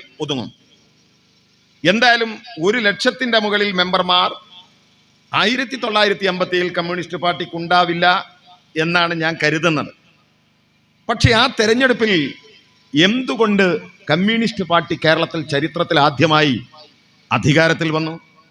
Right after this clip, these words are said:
അതിൻ്റെ കാരണം പറയണമെങ്കിൽ സഖാ വി എം എസ് കേരളത്തിൽ അധികാരത്തിൽ വരുമ്പോ ഈ നാട്ടിൽ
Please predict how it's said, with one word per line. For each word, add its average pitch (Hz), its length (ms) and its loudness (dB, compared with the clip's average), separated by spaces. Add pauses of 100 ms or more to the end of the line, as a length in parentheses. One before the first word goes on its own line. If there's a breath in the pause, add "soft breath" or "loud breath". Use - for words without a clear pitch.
(1500)
അതിൻ്റെ 262 380 4 (800)
കാരണം 226 380 0
പറയണമെങ്കിൽ 190 480 0 (140)
സഖാ 202 260 4
വി 185 100 -2 (100)
എം 220 140 0
എസ് 226 260 -2
കേരളത്തിൽ 180 400 2
അധികാരത്തിൽ 185 480 2
വരുമ്പോ 170 280 4 (1600)
ഈ 165 100 6 (140)
നാട്ടിൽ 190 300 0